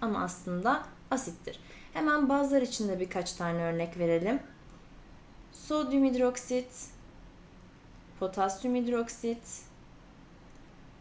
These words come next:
magnezyum hidroksit yapıları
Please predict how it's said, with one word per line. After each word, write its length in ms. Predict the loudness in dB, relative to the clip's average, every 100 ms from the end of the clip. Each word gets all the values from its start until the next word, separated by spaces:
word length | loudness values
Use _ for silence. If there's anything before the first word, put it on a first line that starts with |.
| -10 -2
magnezyum 920 | 2 2 2 2 2 0 -2 -2 -6 -10 -20 -14 -6
hidroksit 600 | 0 2 2 0 -6 -2
yapıları 600 | -2 0 0 2 2 0